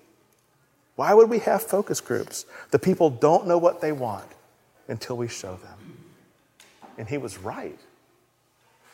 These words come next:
Does anybody own an iPhone or an iPad? You didn't buy it 'cause you didn't want it, did you?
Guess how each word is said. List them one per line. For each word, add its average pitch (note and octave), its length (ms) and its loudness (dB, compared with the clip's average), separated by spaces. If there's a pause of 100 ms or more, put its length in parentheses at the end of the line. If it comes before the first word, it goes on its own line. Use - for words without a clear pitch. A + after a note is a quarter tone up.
(1120)
Does A#2 140 -4
anybody F3+ 360 4
own D#3+ 200 2
an D#3+ 80 0
iPhone F3+ 460 -2
or D#3+ 80 -4
an C#3+ 80 -4
iPad? F#3+ 500 -2 (1600)
You E3+ 80 2
didn't G3 240 4
buy F#3+ 200 4
it G#3+ 40 0
'cause E3+ 160 -6
you F#3 60 -2
didn't F#3+ 240 2
want F#3+ 220 6
it, - 100 2
did D3+ 160 0
you? G#3 180 4